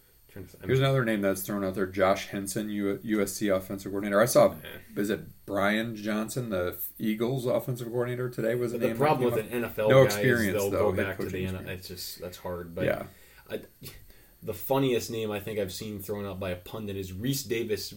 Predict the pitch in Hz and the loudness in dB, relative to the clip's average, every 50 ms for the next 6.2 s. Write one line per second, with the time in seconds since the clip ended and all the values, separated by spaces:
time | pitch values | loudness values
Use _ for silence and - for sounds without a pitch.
0 | 101 98 - - 110 107 101 104 107 101 - - 101 95 87 90 - - - - | -14 -14 -10 -6 -6 -4 -4 -4 -6 -6 -6 -6 -6 -6 -8 -8 -12 -18 -20 -20
1 | - - - 123 120 117 117 117 107 - - - - - 143 135 131 131 127 123 | -20 -12 -8 -6 -6 -4 -4 -6 -8 -8 -12 -14 -6 0 2 4 4 4 4 4
2 | 123 117 113 104 95 - - - - 104 95 92 90 - - 110 107 104 101 95 | 2 -2 -2 -4 -8 -8 -8 -6 -4 -2 -2 -2 -4 -6 -8 -6 -6 -6 -6 -6
3 | 95 98 92 90 92 - - - - - - - _ _ - - 123 143 240 294 | -4 -4 -6 -6 -8 -10 -18 -20 -20 -20 -20 -20 _ _ -16 -2 2 4 4 4
4 | - - - 147 135 160 170 175 180 190 185 165 135 131 131 135 117 87 - - | 4 0 -2 0 2 2 4 6 6 6 6 6 6 6 6 4 4 2 -2 -8
5 | - - - - _ _ _ _ _ _ _ - - - - - 170 147 117 113 | -16 -20 -20 -20 _ _ _ _ _ _ _ -20 -20 -10 0 4 6 6 6 6
6 | 107 107 101 | 4 0 -4